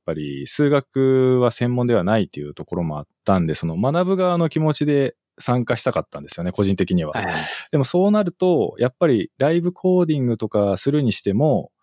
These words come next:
Speaker 1: その、普段だとやっぱりどうしても教えるメンタルの状態で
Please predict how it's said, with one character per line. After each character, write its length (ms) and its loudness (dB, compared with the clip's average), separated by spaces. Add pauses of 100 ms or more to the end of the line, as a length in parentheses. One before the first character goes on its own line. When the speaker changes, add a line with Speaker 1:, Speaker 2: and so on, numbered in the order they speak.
(640)
Speaker 1:
そ 160 -2
の、 300 0 (560)
普 120 -2
段 180 2
だ 100 2
と 80 0
や 80 2
っ 20 -16
ぱ 120 2
り 60 0
ど 80 2
う 60 2
し 60 -6
て 80 -2
も 220 0
教 260 0
え 80 4
る 80 0 (960)
メ 240 2
ン 120 2
タ 100 2
ル 80 0
の 120 2
状 200 2
態 160 2
で 200 0